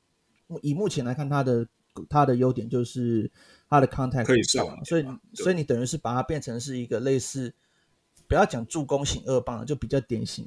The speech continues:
Speaker 1: 一点的那种敲打型的人啊，所以也是可以理解。可是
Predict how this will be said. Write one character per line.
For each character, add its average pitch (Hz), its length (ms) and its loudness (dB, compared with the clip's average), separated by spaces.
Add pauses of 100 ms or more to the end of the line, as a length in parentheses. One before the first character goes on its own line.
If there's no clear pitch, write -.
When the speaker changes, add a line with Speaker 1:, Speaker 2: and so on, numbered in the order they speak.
Speaker 1:
一 117 80 -6
点 - 260 -12
的 85 100 -14 (600)
那 135 100 -8
种 117 240 -6
敲 175 220 -2
打 - 160 -6
型 - 240 -14
的 - 140 -16
人 80 200 -16 (100)
啊， - 120 -20
所 175 180 -2
以 147 300 -4 (300)
也 135 200 2
是 220 200 0
可 180 260 2
以 139 160 -2
理 123 220 -10
解。 - 200 -8
可 139 160 -4
是 202 400 -4